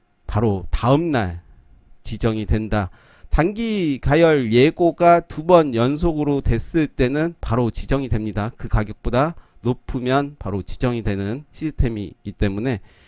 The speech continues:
이렇게 적용이 됩니다. 아까 오리콤도 있었죠? 오리콤. 네, 역시 이렇게 떴습니다.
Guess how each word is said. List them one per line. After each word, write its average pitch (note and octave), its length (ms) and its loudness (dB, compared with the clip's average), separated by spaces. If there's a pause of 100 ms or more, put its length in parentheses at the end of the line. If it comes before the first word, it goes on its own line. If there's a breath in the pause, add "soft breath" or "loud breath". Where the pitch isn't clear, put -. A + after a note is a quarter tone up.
(400 soft breath)
이렇게 B2 680 -2
적용이 G#2+ 380 -2
됩니다. F#2 360 -8
아까 C#3 340 6
오리콤도 D#3+ 720 0
있었죠? A#2 600 -6 (200)
오리콤. G2+ 480 -6 (480)
네, G2 160 -2
역시 A2 260 -2
이렇게 A2+ 240 -2
떴습니다. A#2 600 -4